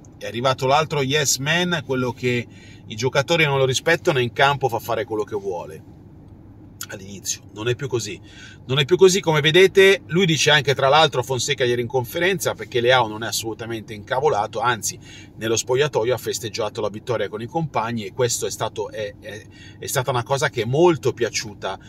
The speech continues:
a Fonseca. Quindi li vuole così Fonseca: "Anche se non giochi devi essere felice perché la tua squadra ha vinto, anche se non giochi non devi tenere il musone,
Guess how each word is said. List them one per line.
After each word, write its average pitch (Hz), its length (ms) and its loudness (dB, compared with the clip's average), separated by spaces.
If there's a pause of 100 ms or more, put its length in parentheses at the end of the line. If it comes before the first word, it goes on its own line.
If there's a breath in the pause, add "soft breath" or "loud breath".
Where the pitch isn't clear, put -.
(340 loud breath)
a 110 120 -4
Fonseca. 104 580 -6
Quindi 180 260 -2
li 151 120 -2
vuole 196 400 8
così 196 340 6
Fonseca: 110 720 -4
"Anche 165 360 0
se 151 160 0
non 160 160 0
giochi 147 440 2
devi 131 220 -2
essere 131 360 2
felice 117 600 -4 (300 loud breath)
perché 120 240 -2
la 120 100 2
tua 120 140 -4
squadra 107 380 -4
ha - 20 -8
vinto, 87 380 -14 (300 loud breath)
anche 196 320 2
se 156 140 0
non 170 140 2
giochi 131 480 0
non 185 240 0
devi 185 240 6
tenere 180 320 4
il 175 80 0
musone, 147 560 0